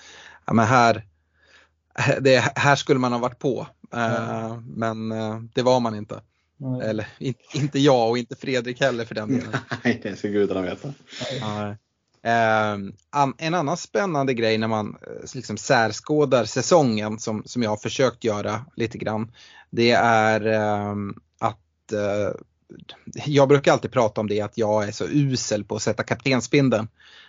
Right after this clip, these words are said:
Speaker 2: Mm.
Speaker 1: Eh, och i förra avsnittet när vi gjorde en säsongssummering så summerade vi våra kaptenspoäng på mig, eh, Fredrik och Stefan. Och Stefan som vanligt har, har flest kaptenspoäng med sexhundraåttiosex poäng över säsong.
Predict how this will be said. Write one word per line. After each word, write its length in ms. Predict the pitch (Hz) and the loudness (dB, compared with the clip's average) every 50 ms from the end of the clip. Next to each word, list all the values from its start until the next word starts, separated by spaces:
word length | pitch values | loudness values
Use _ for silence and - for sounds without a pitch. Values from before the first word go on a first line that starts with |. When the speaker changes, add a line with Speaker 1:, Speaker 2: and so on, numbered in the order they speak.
| _ - | _ -4
Speaker 2:
Mm. 180 | 127 127 117 110 | -2 2 2 4
Speaker 1:
Eh, 140 | 110 110 107 | 4 6 6
och 320 | 104 95 113 - - - - | 4 4 2 0 -2 -6 -6
i 40 | |
förra 240 | - - 135 127 139 | 0 4 6 6 8
avsnittet 360 | 139 131 - - 110 101 - | 6 6 4 0 -4 -6 -4
när 120 | - 107 107 | -4 -4 -2
vi 60 | 107 | -2
gjorde 120 | 107 107 107 | -2 -2 -2
en 40 | 107 | -4
säsongssummering 840 | - - - - - 117 110 107 - - 113 120 131 135 127 123 117 | -6 -8 -6 -2 -2 0 -2 -2 -4 -2 0 2 4 4 4 2 0
så 100 | 117 - - | -4 -8 -8
summerade 420 | - 113 107 107 104 104 107 107 | -6 -4 -4 -2 -2 -2 -2 -2
vi 120 | 107 107 | -2 -2
våra 240 | 107 107 107 107 107 | -2 -2 -2 -4 -4
kaptenspoäng 1080 | - - 113 - - - 110 107 101 - - - - 117 120 123 120 123 120 120 - | -4 -6 -10 -10 -8 -6 -4 -4 -4 -6 -6 -2 0 2 2 2 2 0 -2 -4 -6
på 80 | - 117 | -4 -2
mig, 440 | 110 107 107 107 110 110 113 107 - | -2 0 0 2 0 0 -2 -2 -4
eh, 240 | - - 113 113 113 | -2 -2 -2 -2 0
Fredrik 360 | - - 110 107 107 - - | 0 2 2 2 0 -2 -6
och 60 | 110 | -6
Stefan. 460 | - - 110 107 - - 131 127 131 - - - - - - - - - | -2 0 0 0 2 2 2 2 2 2 -2 -12 -20 -20 -20 -18 -12 -10
Och 100 | 123 117 | -6 0
Stefan 360 | - 117 117 110 - 127 110 | 2 2 2 4 4 2 2
som 180 | 120 110 107 | 4 2 4
vanligt 460 | 104 117 110 107 104 107 110 113 - - | 6 4 4 4 4 0 -2 -4 -2 -2
har, 140 | 127 120 120 - | -4 -4 -4 -6
har 180 | - 113 113 110 | -6 -4 -4 -2
flest 380 | - - 110 104 - - - | 0 0 0 0 -2 -6 -6
kaptenspoäng 680 | - 104 - - 117 107 101 - - 113 113 117 113 | -6 -6 -4 -4 -4 -4 -4 -4 -2 -2 0 0 0
med 100 | 110 107 | -2 -4
sexhundraåttiosex 920 | - - 110 - - - 113 107 107 107 - - - - - 110 - - | -2 -4 -4 -4 -4 -6 -4 -2 -2 -2 -4 -6 -6 -2 -2 -2 -2 -4
poäng 320 | - - 113 117 120 127 123 | -2 0 2 2 2 2 0
över 100 | 117 113 | -2 -2
säsong. 480 | 117 - 131 - 135 123 120 120 113 | -4 -8 -4 0 2 2 2 2 0